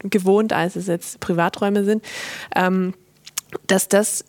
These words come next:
nicht zur Konsequenz haben darf, dass ich dieses Produkt häufiger austausche, als ich es ansonsten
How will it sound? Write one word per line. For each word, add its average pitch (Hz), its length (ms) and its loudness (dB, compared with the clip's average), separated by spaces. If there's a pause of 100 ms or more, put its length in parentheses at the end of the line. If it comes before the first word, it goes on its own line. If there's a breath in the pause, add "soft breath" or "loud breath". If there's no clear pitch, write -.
nicht - 480 0
zur 208 100 4
Konsequenz 208 580 2
haben 190 240 0
darf, 180 300 0
dass 185 200 -2
ich 185 100 -4
dieses 185 240 -2
Produkt - 440 -2 (180)
häufiger 208 500 2
austausche, - 580 -2
als 180 200 -2
ich 185 120 -8
es - 280 -6
ansonsten 180 600 0